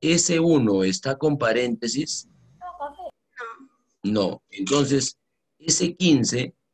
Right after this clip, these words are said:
Speaker 1: solo afecta al uno. O sea, vas a volver a escribir el menos. El menos tienes que volver a escribir. ¿Y, y cuánto es uno elevado a la quince?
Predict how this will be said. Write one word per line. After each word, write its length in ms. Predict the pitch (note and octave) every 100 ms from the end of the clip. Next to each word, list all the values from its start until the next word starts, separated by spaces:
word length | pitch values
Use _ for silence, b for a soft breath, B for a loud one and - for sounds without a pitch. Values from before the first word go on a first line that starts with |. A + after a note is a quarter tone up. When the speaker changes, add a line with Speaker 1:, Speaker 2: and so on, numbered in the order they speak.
| _ _ _ -
Speaker 1:
solo 260 | C#3 C#3 A2+
afecta 600 | F#2+ B2 B2 - B2+ -
al 220 | F#2+ F#2+
uno. 400 | A#2 G2 E2+ D2 _ _ _ _ _ _ _ _ _ _ _ _ _ _ _ _ _ -
O 60 | -
sea, 200 | C3 A2
vas 220 | B2 C3
a 60 |
volver 360 | B2+ G#2 G2 A2
a 40 |
escribir 600 | A2+ - F2+ F#2 G2+ G2+ - _
el 120 | F2
menos. 560 | F2+ G2+ F2+ - - - _ _ _ _ -
El 160 | F2+
menos 340 | F2+ A2 A2+ A2+
tienes 280 | A2 A#2
que 100 | A2+
volver 300 | F#2+ F2+ F#2
a 20 | F#2
escribir. 460 | - E2 - - _ _ _ _ _ _ _
¿Y, 340 | - D3+ A#2 F#2
y 160 | - A#2+
cuánto 380 | F#3 G3 F#3
es 280 | F#3 F3+ - -
uno 300 | D3 D#3 D3+
elevado 460 | C3+ A2 A#2 A#2
a 40 | A#2
la 140 | G2
quince? 520 | - F#2+ F#2 - -